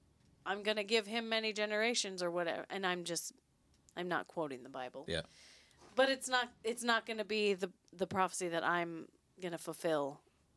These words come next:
Speaker 1: It's gonna be your next son. So
Speaker 2: Mm-hmm.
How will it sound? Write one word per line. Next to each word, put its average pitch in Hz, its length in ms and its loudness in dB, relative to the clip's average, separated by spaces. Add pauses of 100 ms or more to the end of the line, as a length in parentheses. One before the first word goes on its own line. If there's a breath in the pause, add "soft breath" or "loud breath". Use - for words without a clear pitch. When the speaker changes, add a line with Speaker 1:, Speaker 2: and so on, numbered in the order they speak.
Speaker 1:
It's 175 140 -6
gonna 165 180 -6
be 151 220 -2 (200)
your 170 180 -8
next - 460 -4
son. 87 180 -6 (140)
So 262 480 6
Speaker 2:
Mm-hmm. 123 120 -2